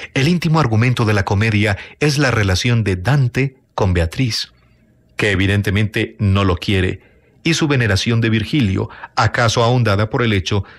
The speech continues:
de que lo sabe excluido del cielo. Algo habrán dicho de estas cosas Grabner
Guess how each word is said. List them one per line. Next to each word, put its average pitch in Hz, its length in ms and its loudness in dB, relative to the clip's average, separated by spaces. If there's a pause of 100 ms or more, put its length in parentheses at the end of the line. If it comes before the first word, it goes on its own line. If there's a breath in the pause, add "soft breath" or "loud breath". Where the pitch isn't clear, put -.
(120)
de 107 140 -2
que 98 100 -4
lo 87 100 0
sabe 101 240 0
excluido 101 520 0
del 87 160 0
cielo. - 360 -8 (1160 loud breath)
Algo 147 360 2
habrán 104 300 2
dicho 107 300 0
de 90 140 0
estas 92 260 -4
cosas 98 540 -2
Grabner 104 760 0